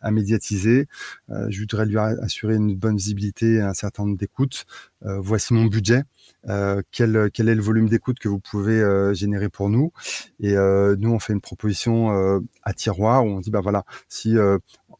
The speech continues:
une écoute à une seconde, on pourrait vous générer tant de, tant, tel volume. Une écoute à, à soixante secondes, tel volume. » Et, euh, au milieu, tous, tous les paliers, ça permet à nos clients, euh, euh,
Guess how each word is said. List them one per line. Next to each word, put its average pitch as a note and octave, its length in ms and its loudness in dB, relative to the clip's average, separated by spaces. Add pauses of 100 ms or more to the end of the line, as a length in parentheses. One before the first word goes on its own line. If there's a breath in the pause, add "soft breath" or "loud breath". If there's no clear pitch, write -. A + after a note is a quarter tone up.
une G#2+ 200 0
écoute - 240 -4
à A2+ 60 2
une G#2 100 0
seconde, A#2+ 340 2
on A2 80 2
pourrait G2+ 220 -4
vous G2 80 -2
générer F#2+ 320 0
tant A2 160 -2
de, G2+ 300 2 (160)
tant, - 200 -4
tel G#2+ 160 -2
volume. G#2 400 4 (340 loud breath)
Une G2+ 160 -4
écoute A2 300 -6
à, G2+ 140 -2
à G2+ 100 -4
soixante G2+ 320 -8
secondes, G#2+ 340 -4
tel G#2 140 -4
volume. » G#2+ 460 2
Et, G2+ 100 0
euh, G2+ 220 0
au G2 60 0
milieu, G2+ 280 0
tous, - 260 -8
tous - 120 -8
les G2+ 100 0
paliers, G2+ 300 0
ça - 120 -6
permet G2 280 -2
à - 40 0
nos F#2+ 120 -2
clients, G#2+ 340 -2 (460 loud breath)
euh, G#2 360 -2 (520 loud breath)
euh, A#2 320 -6